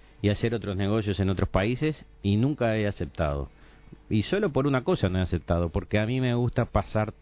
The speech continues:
todos los días, aunque sea un rato, por todos los negocios, tratar de conocer a todos, aunque ahora la empresa es muy grande, pero trato de conocer a todos. Y paso y veo y miro. Había,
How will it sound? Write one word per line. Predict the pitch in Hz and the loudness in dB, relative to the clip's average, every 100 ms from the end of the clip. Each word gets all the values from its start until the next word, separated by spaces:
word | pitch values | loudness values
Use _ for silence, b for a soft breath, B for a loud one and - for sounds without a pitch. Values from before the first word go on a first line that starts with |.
| - | -2
todos | 127 120 110 | 0 0 0
los | 101 | 2
días, | 107 101 | 2 0
aunque | 101 87 98 | -2 0 0
sea | 120 | 0
un | 110 | 0
rato, | 107 113 113 | -2 -2 -4
por | 92 87 | -6 -4
todos | 98 98 | -2 0
los | 87 | 0
negocios, | 92 98 104 101 95 - B B B B | 0 0 0 0 -2 -6 B B B B
tratar | - 110 131 135 | 0 2 0 0
de | 120 | 0
conocer | 113 107 123 120 | -2 -2 0 0
a | 113 | 0
todos, | 131 123 117 - | 0 0 -2 -4
aunque | 85 82 90 | -6 -2 0
ahora | 104 107 | 2 0
la | 95 | -2
empresa | 87 104 95 | 0 -2 0
es | |
muy | 90 98 | 0 2
grande, | 107 110 101 | 2 0 -2
pero | 85 90 | -2 -2
trato | 104 92 | 0 0
de | 98 | 0
conocer | 95 90 95 | 0 0 0
a | 95 | 0
todos. | 101 95 92 - B B B B | 0 -2 -2 -6 B B B B
Y | 120 120 | 0 2
paso | - 151 - 143 | 2 0 -2 -4
y | 127 | 0
veo | 123 135 131 123 | 2 2 2 2
y | 120 | 0
miro. | 117 123 123 120 104 - - - B B B B B B B - - - - | 0 0 0 0 -4 -10 -20 -20 B B B B B B B -20 -20 -20 -4
Había, | 127 147 170 160 | 0 2 2 2